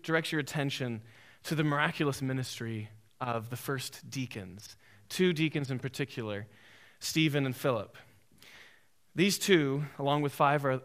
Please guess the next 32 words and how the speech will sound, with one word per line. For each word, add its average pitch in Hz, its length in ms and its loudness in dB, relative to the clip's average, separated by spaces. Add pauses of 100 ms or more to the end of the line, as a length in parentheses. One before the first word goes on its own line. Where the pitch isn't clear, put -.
others, 123 360 -4
they 127 80 -2
were 127 100 -2
the 131 80 -6
first 165 420 -4
deacons 107 580 -6
commissioned 123 560 -6
by 113 120 -4
the 107 80 -8
church. 104 500 -8 (300)
And - 40 -6
you 127 60 -2
can 131 100 -2
see 156 160 0
that 143 100 4
in 131 180 0
Acts 135 280 -2
six, - 440 -4 (100)
verses 123 240 -6
one 123 220 -2
through 117 140 -8
six. - 360 -6
I'm 120 60 -4
gonna 135 120 -2
be 131 120 -2
pulling 139 340 -2
from 127 160 -6
Acts 120 220 -4
six - 260 -6
and 117 140 -6
Acts 117 340 -10
eight. 120 340 -8